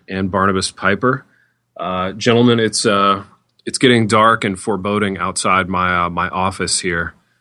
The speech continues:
And, um, yeah, there's a lot of, lot of concern about the weather here in West Tennessee.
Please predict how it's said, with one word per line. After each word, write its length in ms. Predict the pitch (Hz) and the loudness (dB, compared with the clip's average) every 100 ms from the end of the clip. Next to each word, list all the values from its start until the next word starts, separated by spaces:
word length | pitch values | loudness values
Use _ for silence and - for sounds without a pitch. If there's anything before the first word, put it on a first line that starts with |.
| _ _ - | _ _ -10
And, 320 | 87 87 87 | -6 -6 -4
um, 560 | 85 82 82 82 - _ _ | -4 -2 -4 -8 -14 _ _
yeah, 160 | 101 95 | 0 0
there's 160 | 95 | 0
a 40 | 98 | 2
lot 140 | 95 | 2
of, 80 | 95 | 4
lot 160 | 113 | 2
of 80 | 113 | 4
concern 320 | 123 - 127 | 2 2 4
about 180 | 113 104 | 4 2
the 80 | 110 | 0
weather 300 | 104 104 101 | 2 2 0
here 160 | 101 98 | 0 -2
in 80 | |
West 240 | 98 92 - | -2 -4 -6
Tennessee. 540 | 95 87 - 90 87 | -8 -6 -6 -6 -6